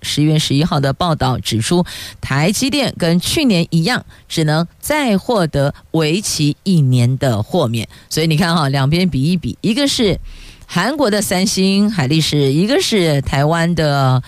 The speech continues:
护-，呃，这个台积电，我们的护国神山台积电，呃，两边一对照，美国对台积电管控更严呢。在台湾、韩国之间，美国是有明显差别待遇的。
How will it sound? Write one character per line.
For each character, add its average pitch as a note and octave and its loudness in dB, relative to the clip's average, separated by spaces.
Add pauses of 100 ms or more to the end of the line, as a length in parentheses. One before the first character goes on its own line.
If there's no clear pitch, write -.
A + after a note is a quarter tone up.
(500)
护-， D#3+ 0
呃， C#3 0
这 D#3+ 0
个 D#3 0
台 D#3+ 0
积 A3+ -2
电， G3+ 0
我 B2 0
们 B2+ -2
的 C#3 0
护 D#3 -2
国 C3 0
神 C3 2
山 D3+ 2
台 C#3+ 2
积 D#3+ 0
电， D#3 0
呃， C#3+ 2
两 C3 0
边 C4 -2
一 E3 -2
对 B3 2
照， F#3 -2 (320)
美 A3 0
国 C#4+ 2
对 D#4 0
台 G#3 0
积 B3+ -2
电 B3 0
管 C3 0
控 A3 2
更 C4+ 2
严 D3+ 4
呢。 G#3+ 2 (420)
在 A3+ 0
台 F3 -2
湾、 A3+ 0
韩 G3+ 0
国 F3+ 2
之 G#3 -2
间， A#3+ 0
美 D3+ 0
国 D#3 0
是 E3 -2
有 D3 2
明 D3+ 2
显 A#2+ -2
差 F3 0
别 C#3 0
待 E3 -2
遇 E3+ 2
的。 - -2